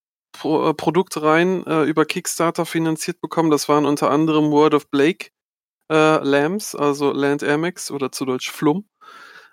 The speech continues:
Ähm, wenn man da mal geguckt hat, was die, was die Resonanz war, da waren dann so, pff, hundert, hundertfünfzig Leute, die gesagt haben, „Yay, ich will noch mehr Zinnzeug haben.“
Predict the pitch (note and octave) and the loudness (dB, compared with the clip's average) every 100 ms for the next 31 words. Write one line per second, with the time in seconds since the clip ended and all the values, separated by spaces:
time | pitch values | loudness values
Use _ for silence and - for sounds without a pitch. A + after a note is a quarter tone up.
0 | - C#3+ D3 D3 C#3 - _ - C3+ C#3+ | -2 0 2 0 -6 -10 _ -14 -2 2
1 | C#3+ C#3+ E3+ F3 E3+ F#3+ E3 D#3 D3+ - | 4 4 2 0 -2 -2 -2 -2 -2 -4
2 | D#3+ D#3 - C#3 D3 - D3 D3+ D3+ C3+ | -4 -4 -6 -4 -4 -2 -2 0 2 2
3 | D3+ - C#3 C#3+ C#3+ B2+ C3+ D3+ D3 D3 | 2 0 2 4 4 2 4 2 0 -2
4 | C#3 C3 - - - C3 D#3 D3+ D3 D3 | -2 -2 -8 -16 -8 0 2 4 4 2
5 | C#3 C#3+ - - C3+ C#3+ D3+ D3+ D3 D3 | 0 -6 -8 -2 0 0 0 -4 0 -2
6 | - C#3+ C#3+ C#3 G3+ G#3+ G#3 F3 D#3+ - | 0 -2 -2 0 0 0 -2 -6 -8 -2
7 | D#3 D#3+ D#3 D#3+ _ _ _ C#3 D#3+ - | 0 0 -4 -8 _ _ _ 0 0 2
8 | D3+ D#3 D3 C#3 - _ _ _ _ _ | 2 4 2 0 -6 _ _ _ _ _
9 | - E3 D#3+ - B2+ C#3 C3 C3 | -4 -2 -2 0 0 0 -2 -2